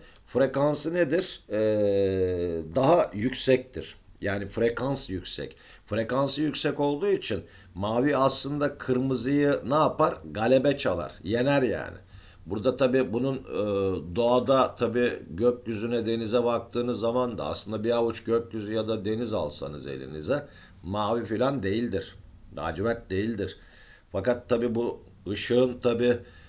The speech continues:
e, frekansıyla alakalı.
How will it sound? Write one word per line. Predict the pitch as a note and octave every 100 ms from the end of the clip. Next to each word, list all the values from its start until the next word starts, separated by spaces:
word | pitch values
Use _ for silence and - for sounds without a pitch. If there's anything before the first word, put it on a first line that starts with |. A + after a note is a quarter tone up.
| - -
e, | F2+ F#2+ F#2+ F#2+ F2+ F2 -
frekansıyla | A#2+ C3 B2+ C3+ C3 - C#3+ A2+
alakalı. | E2 D2+ - A#1+